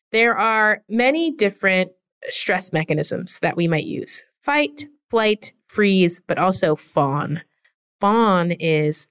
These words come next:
if someone's threatening to me, I try to get them to like me. And anxiously attached people tend to experience this more. So they actually are attracted to people that are less engaged with them, that like them less, because,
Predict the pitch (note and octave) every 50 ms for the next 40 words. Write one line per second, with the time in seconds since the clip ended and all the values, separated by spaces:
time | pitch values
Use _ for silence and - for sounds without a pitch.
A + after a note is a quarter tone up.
0 | _ - E3+ - - - E3+ F#3 A3 B3 C#4 C4+ - - - D#4+ D#4+ - - G3
1 | F#3 E3+ E3+ E3 - - E3 D#3 D3+ C#3+ C#3+ C#3+ C#3+ D3 - - E3+ F3 E3 -
2 | - - F3 E3 F3+ G#3 A#3 G#3+ - F3 D#3+ - - - F3 D#3 D3 - - D#3
3 | D3 C#3+ C#3+ C3 - - - - - - - D#3 - - _ _ _ - - -
4 | - - - _ - F#3 F#3 F3+ F3 F3 E3 E3+ E3 - - F#3+ G#3 G#3+ G#3 -
5 | G#3+ - G#3 G3+ F#3+ - F#3+ E3+ D#3 - - - F3 E3+ E3 D#3+ D#3 D3+ - -
6 | E3+ E3+ E3+ D#3+ - - F3 D#3+ D#3 D#3 - D#3 D#3+ - - - E3 E3 E3 D#3+
7 | D#3+ E3 E3+ - - - F3 D#3+ D#3 - - - - _ _ - F3+ F#3+ F#3+ F3
8 | D#3 D#3 E3+ A3 C#4+ F4+ - _ - - - - - - - - D4+ C#4 B3 B3
9 | A#3+ - A#3+ C#4+ E4+ E4+ - E4+ D#4+ D4+ - G#3 G3+ G3+ F#3 F#3+ F#3+ - - C4
10 | C4+ D4 C#4+ D4 - - F#3 F3+ F3+ G3+ G#3 - G#3 - A#3+ A#3 A3+ - - G#3+
11 | G#3+ G#3+ F3+ F3 F3 E3+ E3+ D3+ F#3 F3+ F3 C#3+ E3+ F3+ F#3 F#3 G3 G#3+ B3 C#4+
12 | E4 D#4 - - - - G3+ G3+ - F#3 E3 E3 D#3+ - D#3+ D3+ - D3 D3 C#3+
13 | D#3 E3+ - - F3+ F3+ F#3 F#3 - F3+ F3 E3+ F3 F#3 A3 D4 D#4+ B3+ F3+ F#3
14 | - - - - - F#3 - - F3+ E3 D#3+ D#3+ D#3 -